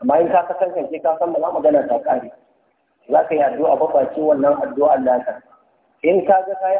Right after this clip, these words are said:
addu'an da Allah bai karɓa ba, kai ne kake da imani. Amma Allah baka roƙon shi ya hana ka. Yana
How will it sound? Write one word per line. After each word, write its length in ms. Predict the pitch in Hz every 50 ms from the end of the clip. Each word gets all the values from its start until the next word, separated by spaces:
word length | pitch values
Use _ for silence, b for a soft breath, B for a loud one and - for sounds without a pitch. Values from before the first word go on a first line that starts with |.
| 185 185
addu'an 300 | 190 196 175 175 156 147
da 80 | 139 143
Allah 200 | 147 147 147 139
bai 120 | 135 131
karɓa 320 | - - - - - - -
ba, 60 | 269 - -
kai 100 | - -
ne 120 | 147 139
kake 340 | - - _ _ _ - 135
da 80 | 120 110 113 _ _
imani. 300 | - - 131 131 127 120 127 135 135 123 _ _ _ _ _ _ _ _ _ _ -
Amma 220 | 120 123 139 156 156
Allah 220 | 170 160 151 143
baka 220 | 143 147 147 - 151
roƙon 340 | 131 127 - - 131 127 123
shi 80 | 127
ya 80 | 123 113
hana 200 | 120 117 113 -
ka. 160 | - - - - _ _ _ - - _ _ _ _ _ _ _ _ _ _ _ _ _ _ _ _ _ _ _ _ _ _ _ _ -
Yana 240 | 131 156 165 151